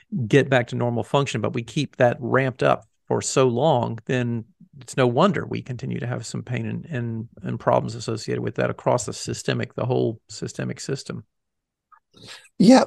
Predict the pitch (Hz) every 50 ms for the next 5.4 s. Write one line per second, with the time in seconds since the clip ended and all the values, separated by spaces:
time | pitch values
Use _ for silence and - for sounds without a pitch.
0 | - - - - - 165 180 196 190 185 - - - - - - - - - 180
1 | - - 131 120 - - - - 160 180 175 208 180 165 147 143 113 147 139 135
2 | 131 - 123 123 120 120 135 165 185 175 - _ _ - 180 160 135 135 120 -
3 | 131 - - 135 127 117 113 113 - - - 120 127 139 139 - 160 156 156 156
4 | 160 156 147 - 165 165 151 151 147 139 131 127 120 120 127 - - 139 131 -
5 | - 135 127 - 139 139 139